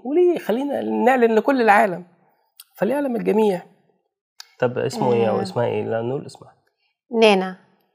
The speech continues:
Speaker 1: نانا، شكرًا يا نانا، والله احنا كمان بنحبك وبنشكر فيك.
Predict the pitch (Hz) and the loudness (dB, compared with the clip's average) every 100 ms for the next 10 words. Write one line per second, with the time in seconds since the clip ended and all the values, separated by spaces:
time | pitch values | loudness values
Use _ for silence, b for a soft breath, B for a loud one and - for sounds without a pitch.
0 | - 131 156 143 165 165 151 127 135 151 | -2 2 4 4 4 6 6 8 8 8
1 | 131 113 151 156 131 123 - 151 131 139 | 6 4 2 2 2 0 -2 -2 -2 -2
2 | 135 151 156 160 - 120 120 - 123 - | -2 -4 -4 -10 -10 -10 -10 -12 -16 -16
3 | - - | -20 -20